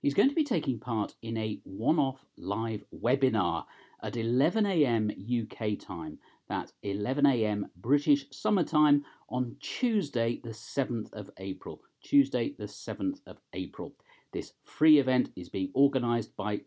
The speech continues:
Global Systematic Investors. If you'd like to join us, there'll be details on the Evidence-Based Investor, which you'll find at evidence investor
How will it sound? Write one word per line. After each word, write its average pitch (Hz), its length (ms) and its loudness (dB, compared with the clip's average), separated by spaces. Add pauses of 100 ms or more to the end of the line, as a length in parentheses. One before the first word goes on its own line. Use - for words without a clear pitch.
(120)
Global 92 460 -6
Systematic - 760 -12
Investors. 80 720 -12 (800)
If 143 180 -2
you'd 165 100 4
like 285 240 6
to 180 100 2
join 185 380 4
us, 156 260 4 (180)
there'll 123 140 0
be 139 160 2
details 180 680 2
on 147 160 6
the 143 280 6
Evidence-Based 120 800 -2
Investor, 135 680 2 (220)
which 143 240 4
you'll 160 120 4
find 180 440 4
at 147 260 2
evidence 131 540 2
investor 117 720 0